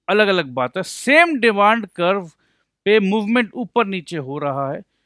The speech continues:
उसे हम क्या कहते हैं बताइए? एक्सपेंशन, कॉन्ट्रैक्शन। और वो सिर्फ और सिर्फ अगर प्राइस रिलेटेड बात हो, प्राइस रिलेटेड तो होता है। अब कंज्यूमर का टेस्ट and प्रेफरेंस बदल रहा है, कंज्यूमर का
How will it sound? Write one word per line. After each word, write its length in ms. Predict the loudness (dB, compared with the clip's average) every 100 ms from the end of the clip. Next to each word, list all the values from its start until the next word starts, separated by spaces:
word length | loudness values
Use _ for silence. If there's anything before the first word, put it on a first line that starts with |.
| _ _ _
उसे 240 | -10 -2 0
हम 120 | 0
क्या 240 | 2 2 4
कहते 340 | 0 -8 -10
हैं 80 | -12
बताइए? 380 | -12 -16 -18 -14 -14
एक्सपेंशन, 560 | -14 -6 -6 -6 -14
कॉन्ट्रैक्शन। 600 | -12 -14 -12 -14 -12 -18 -10
और 200 | -2 -2
वो 160 | -2 -6
सिर्फ 360 | -4 -6 -4
और 120 | -6 -6
सिर्फ 400 | -8 -10 -12 _ _ _ _ _ _ _ -12
अगर 200 | -4 -4
प्राइस 600 | -4 0 2 2 0 -8 -16 -10
रिलेटेड 500 | -2 0 0 0 -6
बात 320 | -4 -6 -6
हो, 80 | -16 -8
प्राइस 340 | -4 -4 -6 -14
रिलेटेड 400 | -14 -14 -18 -20 _ _ _ _ _ _ _
तो 100 | -8 -8
होता 260 | -8 -14
है। 160 | -20 -20 _ _ -16
अब 80 | -12 -8
कंज्यूमर 560 | -8 -8 -8 -8 -10
का 160 | -8 -10
टेस्ट 520 | -12 -8 -6 -6 -12
and 140 | -12 -10
प्रेफरेंस 480 | -10 -10 -10 -12 -12
बदल 280 | -10 -10 -10
रहा 300 | -14 -18 -20
है, 280 | -20 _ _ _ _ _ _ _ _ _ -8
कंज्यूमर 520 | -6 -6 -4 -2 -2
का 160 | -6